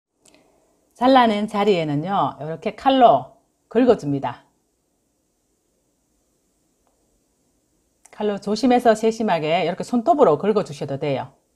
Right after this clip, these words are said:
이걸 일명 꼬집기라고 하시더라고요. 잘 긁어주시면 여기서 얼굴들이 두 개, 세 개, 많게는 다섯 개까지 나올 수도 있어요. 이렇게 자른 이제 입장들을 떼어줍니다.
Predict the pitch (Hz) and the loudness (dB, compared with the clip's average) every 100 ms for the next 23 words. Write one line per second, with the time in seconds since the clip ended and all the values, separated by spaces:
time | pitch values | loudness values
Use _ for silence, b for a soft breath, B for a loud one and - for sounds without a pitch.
0 | - 175 175 - 180 190 - 190 254 311 | -14 -12 -12 -10 -8 -8 -6 -6 -4 0
1 | 240 160 139 143 147 131 127 139 214 247 | 4 4 2 -4 -6 -4 -4 -2 -2 -2
2 | - _ _ _ _ _ _ _ _ _ | -8 _ _ _ _ _ _ _ _ _
3 | _ _ _ _ _ _ _ _ _ _ | _ _ _ _ _ _ _ _ _ _
4 | _ _ _ _ _ _ _ _ _ - | _ _ _ _ _ _ _ _ _ -10
5 | 160 208 247 214 190 196 165 190 196 - | -2 2 2 2 -2 -4 -4 -2 -2 0
6 | 139 156 214 226 160 175 190 131 139 - | 2 2 0 0 0 0 -2 -2 -6 -6
7 | 202 202 214 214 202 208 208 185 147 226 | -2 2 2 0 -2 2 2 2 0 -2
8 | 156 190 196 220 - 160 - 135 123 135 | -2 -2 -2 -4 -4 -4 -4 -4 -6 -8
9 | 139 - 131 - 107 - _ _ _ _ | -10 -12 -12 -10 -12 -14 _ _ _ _
10 | _ _ _ _ _ _ _ _ _ 151 | _ _ _ _ _ _ _ _ _ -16
11 | 147 147 180 202 165 151 170 180 175 - | -6 -2 -2 -4 -6 -4 -4 -2 -6 -12
12 | _ _ _ _ _ _ _ - - 240 | _ _ _ _ _ _ _ -18 0 4
13 | 269 226 233 220 233 - 139 135 127 151 | 4 4 0 4 4 2 -2 -4 -6 -6
14 | 220 | -8